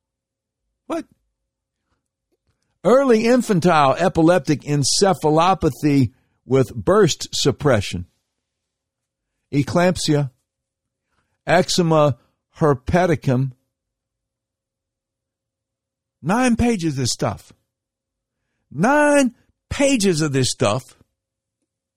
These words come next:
Colitis.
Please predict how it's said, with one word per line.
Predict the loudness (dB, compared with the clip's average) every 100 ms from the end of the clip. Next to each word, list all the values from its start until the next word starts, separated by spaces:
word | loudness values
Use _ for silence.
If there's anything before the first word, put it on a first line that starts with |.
| _ _ _ _ _ _ _ _ _ _ _ _ _ _ _ _ _ _ _ _ _ _ _ _ _ _ _ _ _ _
Colitis. | -10 -6 -6 -6 -8 -12 -16 -20